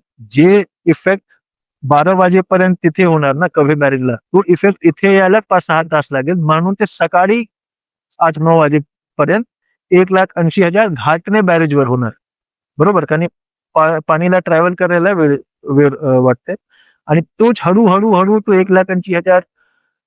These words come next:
अ, आष्टे कोरेगाव, अर्जुन सोन,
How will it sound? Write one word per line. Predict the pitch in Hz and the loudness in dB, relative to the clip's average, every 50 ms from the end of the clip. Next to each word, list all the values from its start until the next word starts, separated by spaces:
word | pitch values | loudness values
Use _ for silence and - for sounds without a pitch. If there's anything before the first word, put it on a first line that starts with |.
| _ - - | _ -4 0
अ, | 139 135 135 135 131 139 _ - | 2 2 4 4 2 0 _ 0
आष्टे | 156 151 - - - 190 | -2 -2 0 0 -2 -2
कोरेगाव, | 180 - 185 185 185 175 175 180 175 175 180 180 | 0 2 2 2 2 2 2 2 2 2 0 0
अर्जुन | - 160 160 156 156 185 185 170 | 0 0 -2 0 0 0 0 0
सोन, | - 180 175 175 180 | 0 0 0 0 0